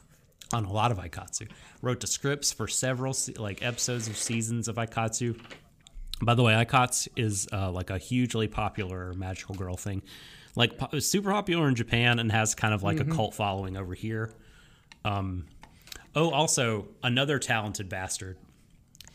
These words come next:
Speaker 1: um, was, uh,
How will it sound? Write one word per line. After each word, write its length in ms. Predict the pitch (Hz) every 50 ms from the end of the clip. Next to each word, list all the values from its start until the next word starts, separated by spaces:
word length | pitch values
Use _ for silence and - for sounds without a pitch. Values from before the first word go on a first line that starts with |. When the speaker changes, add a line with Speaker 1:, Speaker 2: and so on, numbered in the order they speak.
| - - - _ -
Speaker 1:
um, 320 | 113 110 110 110 110 101 92 - - - - - - - - - - - -
was, 400 | - 110 123 139 151 143 139 - - - -
uh, 400 | 123 117 117 113 110 107 104 104